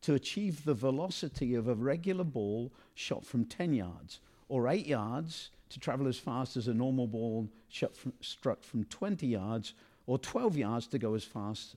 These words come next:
as one from thirty. That's scary, 'cause you're deterring the very thing that can win the U S national outdoor team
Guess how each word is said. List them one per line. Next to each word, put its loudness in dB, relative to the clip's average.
as -2
one 2
from 0
thirty. 0
That's 0
scary, 2
'cause 0
you're 4
deterring 4
the 4
very 4
thing 0
that -4
can -2
win 2
the 2
U 4
S -4
national 0
outdoor -2
team -4